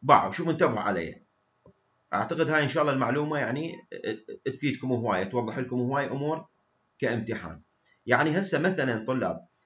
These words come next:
من أجي أقول لكم أني أريد برنامج، آه، يجمع لي رقمين. أوكي، دا تسمعوني طلاب؟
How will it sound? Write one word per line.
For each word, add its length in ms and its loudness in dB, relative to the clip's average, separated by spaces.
من 140 0
أجي 280 2
أقول 220 4
لكم 280 -2
أني 320 2
أريد 240 2
برنامج، 720 2
آه، 40 -2
يجمع 640 0
لي 140 4
رقمين. 580 0
أوكي، 260 2
دا 100 0
تسمعوني 420 -2
طلاب؟ 540 0